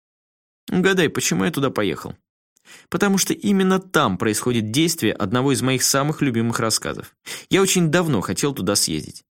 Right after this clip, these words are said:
В книге было написано, что если выйти на берег в окрестностях этой деревни и посмотреть на океан,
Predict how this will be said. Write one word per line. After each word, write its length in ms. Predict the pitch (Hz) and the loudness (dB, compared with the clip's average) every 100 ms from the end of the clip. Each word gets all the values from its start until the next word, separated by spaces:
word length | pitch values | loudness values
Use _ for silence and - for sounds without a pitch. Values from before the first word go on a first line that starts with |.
| _ _ _ _ _ - - - | _ _ _ _ _ -20 -20 -18
В 100 | - | -8
книге 300 | - 185 170 | 0 2 2
было 240 | 160 170 160 | 2 2 2
написано, 480 | 190 - - - 85 | 0 0 0 0 0
что 180 | - | 0
если 340 | 117 139 - 139 | 0 0 0 0
выйти 300 | 143 147 127 | 0 0 0
на 140 | 147 | 0
берег 340 | 160 156 185 90 | 2 2 0 -2
в 80 | |
окрестностях 640 | 110 160 143 - 92 104 - | 0 0 0 0 -2 -2 -2
этой 220 | 117 107 | -2 0
деревни 500 | 113 190 220 98 - - - | 2 0 0 -2 -4 -8 -4
и 100 | 135 | -2
посмотреть 640 | - 131 139 147 135 98 104 | 0 0 0 2 0 0 2
на 120 | 113 | 0
океан, 380 | 113 196 233 | 2 2 2